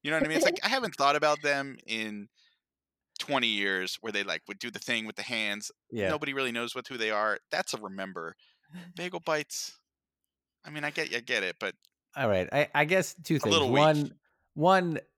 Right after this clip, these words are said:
Speaker 3: it was a large part of my chil-, my childhood that I no longer really partake in. And two, I think I just really wanted to show off my,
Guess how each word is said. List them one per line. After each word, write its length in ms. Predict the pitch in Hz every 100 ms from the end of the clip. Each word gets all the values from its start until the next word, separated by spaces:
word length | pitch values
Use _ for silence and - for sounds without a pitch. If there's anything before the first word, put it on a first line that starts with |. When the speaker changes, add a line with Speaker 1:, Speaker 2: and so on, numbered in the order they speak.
| -
Speaker 3:
it 100 | 139
was 220 | 127 113
a 60 | 120
large 360 | 117 123 117
part 180 | - 110
of 80 | 98
my 220 | 104 104
chil-, 240 | - 104 101
my 200 | 113 110
childhood 420 | - 104 104 101
that 100 | 98
I 60 | 95
no 220 | 101 104
longer 340 | 101 98 95 92
really 260 | 95 92
partake 500 | - 90 - 98 -
in. 220 | 90 87 - _ _ _
And 380 | - 104 95 95
two, 480 | - 160 127 113 104 _ _ _ _ -
I 100 | 120
think 180 | 135 123
I 80 |
just 160 | 107 101
really 240 | 113 104
wanted 220 | 98 98 90
to 80 |
show 200 | - 98
off 260 | 90 87 -
my, 460 | 101 92 90 87